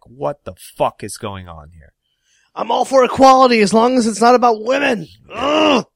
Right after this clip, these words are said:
Speaker 1: Yeah.
Speaker 2: <laughs> It, there was a period of time where, um, hip hop and the hardcore in Connecticut really merged. And, um,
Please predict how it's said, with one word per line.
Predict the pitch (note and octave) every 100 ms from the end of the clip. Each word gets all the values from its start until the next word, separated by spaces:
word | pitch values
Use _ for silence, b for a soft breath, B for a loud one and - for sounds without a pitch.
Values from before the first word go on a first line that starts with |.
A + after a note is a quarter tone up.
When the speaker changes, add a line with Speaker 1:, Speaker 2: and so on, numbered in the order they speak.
| _ _
Speaker 1:
Yeah. | - - - _ D#3 -
Speaker 2:
<laughs> | b b b -
It, | D#3 G#3+
there | F#3+ G#3
was | G#3
a |
period | F#3+ G#3 G3+
of | F#3+
time | F3+ F3+ F3 E3+
where, | D#3+ D3+
um, | D3 C#3 B2+
hip | A#2 F#3 -
hop | - C3 - _ _ _ -
and | D#3 C#3+ C3+ _ D3
the | C#3 C#3 -
hardcore | B2 D#3 D#3+ - D#3 C#3+
in | C#3
Connecticut | C3+ C#3 C#3+ C#3+ C3+
really | A#2 B2+ B2+
merged. | B2 B2 A#2+ A#2+ -
And, | B2 B2
um, | A#2 A2+